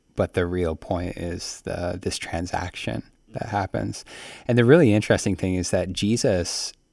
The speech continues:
Jesus comes, like, challenging the transactional nature of the religious assumptions of his day, right? Like, so he comes basically saying, you know, there's all these ideas of, like, you gotta fulfill the law.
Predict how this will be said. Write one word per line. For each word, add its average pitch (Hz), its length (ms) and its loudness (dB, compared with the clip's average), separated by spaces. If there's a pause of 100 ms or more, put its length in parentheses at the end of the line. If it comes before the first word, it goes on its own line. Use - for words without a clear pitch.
(760)
Jesus 139 420 4
comes, 101 460 0
like, 85 240 -2
challenging 92 1040 -4 (540)
the 95 560 0
transactional 95 840 0
nature 87 720 -4
of 101 140 0
the 98 80 -4
religious 92 560 -2
assumptions 95 500 -4
of 85 100 -4
his 78 180 -8
day, - 380 -6 (120)
right? 92 300 4
Like, 90 260 0 (380)
so 107 400 6
he 113 240 0
comes 110 560 -2
basically 117 580 4
saying, 92 520 0
you 107 140 2
know, 95 400 2
there's 107 760 0
all 98 160 2
these 98 180 -2
ideas 92 280 0
of, - 40 -8
like, 90 200 -4
you 104 40 2
gotta 87 200 0
fulfill - 300 -2
the 95 100 0
law. 95 320 0